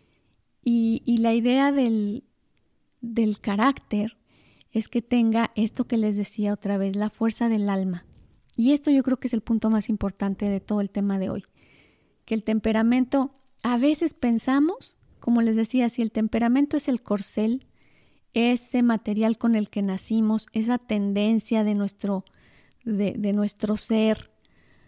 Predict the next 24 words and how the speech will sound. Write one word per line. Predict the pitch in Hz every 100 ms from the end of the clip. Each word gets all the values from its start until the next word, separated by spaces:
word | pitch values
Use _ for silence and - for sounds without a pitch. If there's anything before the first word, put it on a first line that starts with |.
| _ -
a | 208
ser | 208 - 208 202
más, | 214 208 190 - - - _ _ _ _ _ _ _ _ -
más | 226 220 -
práctico, | 240 226 240 240 - 208 202
a | 196
ser | - 208
más | 214 208
agresivo, | 202 196 - 247 262 262 214
a | 208
ser | - 208
más, | 220 208 202 - -
en | 208
fin, | 214 240 208 - -
no | 233
importa | 233 - 247 233
para | - 214 202
dónde, | 202 196 208 277 _ _ - - _ _
y, | 233 -
o | 247
así | - 247 247
es | 214
mi | 226
familia, | - 202 196 202 196 214